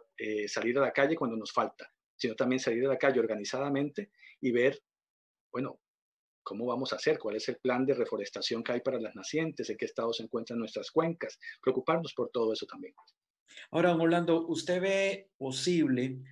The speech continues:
Speaker 2: o ya eso es soñar demasiado, soñar con pretensión, tal vez como costarricense,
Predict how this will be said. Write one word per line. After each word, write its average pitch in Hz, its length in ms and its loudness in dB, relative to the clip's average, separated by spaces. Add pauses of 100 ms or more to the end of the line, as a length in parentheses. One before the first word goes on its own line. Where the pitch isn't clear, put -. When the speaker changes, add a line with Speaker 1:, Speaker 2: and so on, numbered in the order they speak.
(220)
Speaker 2:
o 117 100 -8
ya 120 160 0
eso 120 180 -4
es 131 100 -4
soñar 127 340 -2
demasiado, 123 720 2 (640)
soñar 117 420 -4
con 127 240 -4
pretensión, 123 880 -2
tal 101 160 -14
vez 117 180 -6
como 120 280 -8
costarricense, 123 760 -4